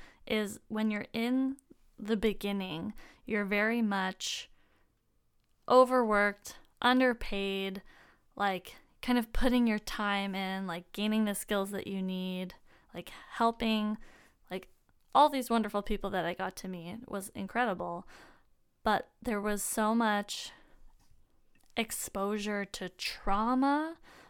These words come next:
all at once that it was so intense. I could barely keep up just with work,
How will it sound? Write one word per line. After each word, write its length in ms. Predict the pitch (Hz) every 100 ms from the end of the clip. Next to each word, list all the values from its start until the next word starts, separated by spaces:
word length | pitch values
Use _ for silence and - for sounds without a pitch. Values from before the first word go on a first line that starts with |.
| -
all 300 | - 208 262
at 140 | 262 -
once 800 | 190 190 196 202 269 - - - - - _ _ _ _ _ _ - -
that 640 | 208 208 190 185 - - - _ _ _ _ _ _ _ _ -
it 160 | 220
was 500 | 214 208 202 - - - _ _ _ _ _
so 420 | - - 214 220
intense. 800 | 247 208 - 185 190 - - - _ _ _ _ _ _ -
I 600 | 202 196 190 190 190 - _ _ _ -
could 280 | 233 208 -
barely 300 | 208 220 220
keep 220 | 226 220
up 200 | 196 -
just 240 | 196 185
with 120 | 202 190
work, 500 | 180 175 180 -